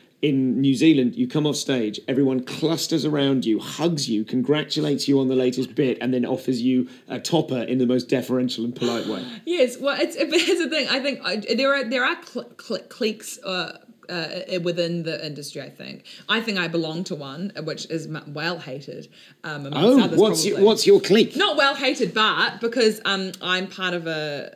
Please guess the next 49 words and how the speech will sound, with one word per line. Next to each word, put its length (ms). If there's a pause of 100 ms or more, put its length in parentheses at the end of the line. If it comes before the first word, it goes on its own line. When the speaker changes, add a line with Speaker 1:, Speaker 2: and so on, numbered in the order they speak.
Speaker 2:
improv 360
group 180
called 180
Snort, 580
which 240
is 140
a, 300
um, 360 (380)
uh, 400
you've 180
done 220
this 260
show 160
before. 340
It, 240
it's 160
a 40
group 280
of, 140
um, 300 (260)
it 60
was 80
a 40
group 220
of, 140
uh, 200
you 160
know, 380
that 240
started 560
from 240
just 240
a 120
bunch 360
of 80
us, 220
a, 120 (200)
a 100
bunch 180
of 100
actors 600 (340)
and 420
comedians, 680 (300)
um, 320 (280)
coming 220
together 240
and 100
going, 200
"Well, 180